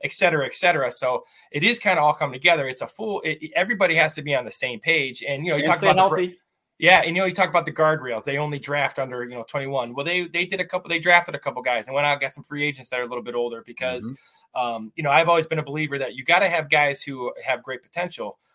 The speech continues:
Speaker 1: but in the N F L, you gotta have productive guys, guys who
Speaker 2: Right.
Speaker 1: have, they, they have potential. They, now they're producing. You know, guys like Smith, guys like McLeod, these guys have produced at a high level on ch-, at a championship level. You know, people talk about McLeod.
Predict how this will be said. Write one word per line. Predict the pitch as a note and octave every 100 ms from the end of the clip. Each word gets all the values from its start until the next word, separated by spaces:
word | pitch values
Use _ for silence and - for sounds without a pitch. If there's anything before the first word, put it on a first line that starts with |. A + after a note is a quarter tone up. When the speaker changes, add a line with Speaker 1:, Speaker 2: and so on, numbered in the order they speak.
| _
Speaker 1:
but | B2+
in | C#3
the | E3
N |
F | F#3 F3
L, | D#3+
you | D3+
gotta | D3+ C#3
have | C3+ B2+
productive | - A#2+ C3 B2+ -
guys, | - - - - _
guys | C3 C#3+ D#3+
who | C#3+
Speaker 2:
Right. | C3 B2+ A#2
Speaker 1:
have, | C#3+ C#3+
they, | C#3 C#3
they | E3
have | F#3 G3+
potential. | D#3 F3 D#3+ -
They, | C#3 C#3 C#3
now | E3+
they're | G3
producing. | C3+ C#3 G#2+ C3+ - - _ _ _ _
You |
know, | A#2+
guys | A#2+ E3 E3
like | C3+
Smith, | - - D3 B2+ -
guys | C#3 C#3
like | C3 -
McLeod, | A2+ - C#3 B2+ A2 G2+
these | E3
guys | F3 E3 D#3+
have | C#3 -
produced | - A2+ - C#3 D3+ - -
at | B2+
a |
high | A2+ C#3+ C#3+
level | C#3 C#3+ A#2+
on | A#2
ch-, | A#2+ -
at | C#3+ C#3
a |
championship | - D3+ D3+ C3 - A#2+
level. | D3 E3+ F2 - _ - -
You | -
know, | C#3+ C#3
people | C3 F3 E3
talk | F3 D#3+
about | D3 C3+
McLeod. | B2+ - E3+ G#2+